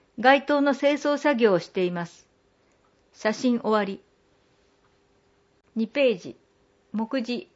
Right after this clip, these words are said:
コンテンツ、フィーチャーズ。三ページ、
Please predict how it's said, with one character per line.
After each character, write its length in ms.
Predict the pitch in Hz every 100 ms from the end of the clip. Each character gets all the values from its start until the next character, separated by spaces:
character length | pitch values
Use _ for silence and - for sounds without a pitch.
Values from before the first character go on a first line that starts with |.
| _ _
コ 160 | 285 285
ン 80 |
テ 180 | 247 196
ン 120 | 165
ツ、 180 | 175 - _ _ _ _ _ _ _
フ 160 | - 302
ィ 60 |
ー 60 | 254
チ 120 | -
ャ 100 | 180
ー 40 | 160
ズ。 160 | 156 - _ _ _ _ _ _ _ _ _ _ _
三 300 | 277 277 262
ペ 220 | 254 226
ー 20 |
ジ、 220 | 165 147